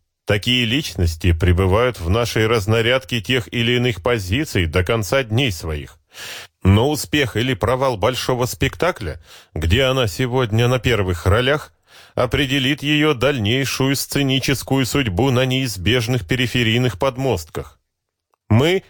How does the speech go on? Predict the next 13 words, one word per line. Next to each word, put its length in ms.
будем 460
вам 240
очень 340
признательны», 960
выслушав 760
меня, 360
наклоняет 640
она 200
голову. 540
Ее 360
гладкие 560
прямые 420
волосы, 580